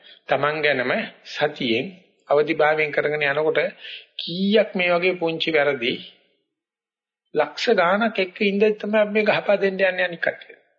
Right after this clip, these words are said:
එහෙම නැත්නම් කවුරු හරි කියනකොට එහෙම කොයිද මයි ළඟ වෙන්නේ මම දන්නේ නැද්ද මට තේරෙන්නේ නැද්ද කියලා අපි ඔලමල වුණාට ඇත්ත වශයෙන්ම ඉතාමත් බොළඳ ඉතාමත්ම ස-, වැරදි රාශියක් සිද්ධ වෙනවා. ඒක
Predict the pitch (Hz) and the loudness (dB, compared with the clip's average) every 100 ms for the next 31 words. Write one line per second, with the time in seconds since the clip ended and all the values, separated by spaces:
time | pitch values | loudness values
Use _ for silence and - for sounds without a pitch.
0 | _ _ _ _ _ _ _ _ _ 147 | _ _ _ _ _ _ _ _ _ 0
1 | 151 147 170 139 151 165 160 156 147 156 | 2 2 2 2 2 2 0 -2 -2 0
2 | 175 180 156 180 160 143 143 135 139 143 | -2 0 0 2 2 2 2 0 0 0
3 | 135 139 156 151 165 151 143 127 165 151 | 0 0 0 0 2 0 0 -2 0 0
4 | 160 165 160 160 160 160 160 160 147 131 | 0 2 2 0 -2 -2 -2 0 0 -2
5 | 117 - _ - - - _ 147 156 170 | -6 -12 _ -20 -20 -20 _ 0 2 2
6 | 156 135 180 208 117 123 - - - - | 2 2 0 0 0 -2 -4 -20 -14 -4
7 | 123 - - 196 196 160 120 110 143 226 | -4 -4 0 4 4 2 -2 -2 -4 -6
8 | - _ - 147 170 147 175 196 202 208 | -14 _ -20 -4 -2 0 2 2 2 2
9 | 196 196 165 165 123 113 - - _ _ | 0 2 4 4 2 0 0 -10 _ _
10 | _ _ _ _ _ _ 151 143 151 180 | _ _ _ _ _ _ -8 0 2 2
11 | 214 208 202 165 165 165 143 160 175 165 | 2 2 0 0 0 2 2 2 2 2
12 | 147 190 - 233 233 214 143 123 117 135 | 4 2 4 2 2 0 0 -2 -2 -4
13 | 208 - - - _ | -4 -10 -20 -20 _